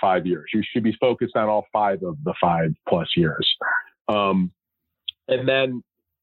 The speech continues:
you know, other than that, I would just say people. Great people get things done, period. And I think virtually every entrepreneur I know, um, would tell you this: that if they had it, it, when they look back, there was just a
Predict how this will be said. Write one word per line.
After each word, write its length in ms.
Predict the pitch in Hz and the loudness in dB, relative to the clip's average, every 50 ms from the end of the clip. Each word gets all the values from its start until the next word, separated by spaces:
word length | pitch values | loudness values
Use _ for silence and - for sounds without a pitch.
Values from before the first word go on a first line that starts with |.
| _ _ _ _ _ _ _ - - | _ _ _ _ _ _ _ -4 -2
you 60 | 156 | 0
know, 100 | 147 180 | 2 2
other 100 | 226 269 | 2 2
than 140 | 269 247 214 | 2 2 2
that, 180 | 190 208 214 | 2 2 2
I 80 | 170 170 | 2 2
would 120 | 170 156 | 0 0
just 100 | 135 - | 0 -2
say 100 | 160 120 - - | -4 -4 -4 -2
people. 400 | - 151 139 - 104 82 - - _ _ _ _ - | 0 0 2 2 0 0 -2 -4 _ _ _ _ -2
Great 260 | - 160 190 190 - | 0 0 0 0 0
people 280 | - 175 165 170 156 | -2 -2 0 0 2
get 180 | 135 139 127 - | 2 2 0 2
things 260 | - 127 120 113 98 - - | 0 0 2 0 -2 -2 0
done, 300 | 110 98 90 85 78 - _ - - | 0 2 2 0 -2 -6 _ -6 -2
period. 380 | 135 123 117 117 107 98 98 | 0 2 4 4 4 2 2
And 140 | 101 98 107 | 2 2 2
I 120 | 110 110 | 0 0
think 240 | 107 - 156 127 104 | 0 0 -2 -2 0
virtually 340 | 101 160 160 - - 147 - - | 0 0 0 0 0 -2 -2 -2
every 240 | 151 170 175 190 180 | -2 0 2 2 2
entrepreneur 580 | 165 160 - - 123 - 127 123 127 127 123 120 | 2 0 -4 -6 -6 -2 0 2 4 4 4 2
I 80 | 110 | 2
know, 460 | 107 110 113 117 120 117 117 117 - _ _ _ _ _ _ _ _ _ _ _ - | 0 0 2 2 2 2 0 0 -2 _ _ _ _ _ _ _ _ _ _ _ -4
um, 420 | 110 107 104 104 101 101 101 101 - - | -2 0 0 0 0 0 -2 -4 -2 0
would 240 | 113 117 117 - | 0 2 0 0
tell 220 | - - 120 123 135 | -2 -2 0 2 2
you 160 | 147 151 147 | 2 2 2
this: 220 | 147 147 147 131 - | 2 0 0 0 0
that 140 | - 123 110 | 0 0 0
if 80 | 104 - | 0 2
they 100 | 113 110 | 2 2
had 160 | 127 143 139 | 2 2 2
it, 100 | 135 135 - | 0 -2 -2
it, 360 | 131 131 - - - - - | -2 -2 -2 -4 -4 -4 -2
when 120 | 139 127 | 0 2
they 80 | 123 120 | 2 2
look 240 | 123 160 160 - - | 2 2 0 0 0
back, 320 | 135 123 123 131 147 - - _ _ | 0 0 2 0 0 -2 -6 _ _
there 160 | 120 123 120 | 0 0 2
was 160 | 120 117 104 - | 2 0 0 -2
just 180 | 135 123 - | -4 -2 -2
a 100 | 123 120 | -2 -4